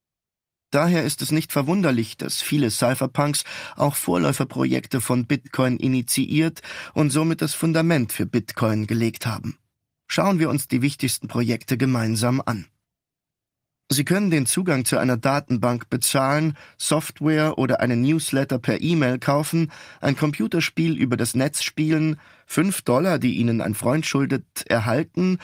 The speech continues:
oder einfach eine Pizza bestellen. Die Möglichkeiten sind wirklich unbegrenzt. David Chaum. Der amerikanische Kryptograph, Datenschutzexperte und Informatiker David Chaum,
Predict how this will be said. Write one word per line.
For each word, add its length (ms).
oder 380
einfach 380
eine 160
Pizza 300
bestellen. 580
Die 80
Möglichkeiten 680
sind 240
wirklich 340
unbegrenzt. 840
David 400
Chaum. 380
Der 180
amerikanische 640
Kryptograph, 920
Datenschutzexperte 1200
und 240
Informatiker 880
David 440
Chaum, 380